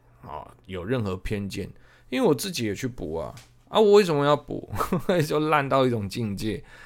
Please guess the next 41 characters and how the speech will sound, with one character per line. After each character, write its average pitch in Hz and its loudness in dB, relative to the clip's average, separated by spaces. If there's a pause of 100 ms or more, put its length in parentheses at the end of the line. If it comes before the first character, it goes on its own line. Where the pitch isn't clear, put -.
(320)
那 180 4
我 123 4
算 190 2
是 185 -2
社 185 2
会 160 4
组 104 -4
的 95 -2
异 113 -2
类 95 -4
啊， - -18
因 - -4
为 180 2
我， 110 0 (840)
我 110 0
不 - -4
会 143 6
特 147 0
别 107 -2
喜 101 -6
欢 104 -2
历 117 0
史、 90 -8
地 104 -8
理、 85 -10
公 90 -8
民， - -14 (480)
完 117 -4
全 104 -4
没 92 -8
有。 - -16 (920)
那 214 0
为 233 8
什 185 6
么 170 4
我 143 4
得 147 4
选 113 -2
社 127 2
会 117 4
组？ - -12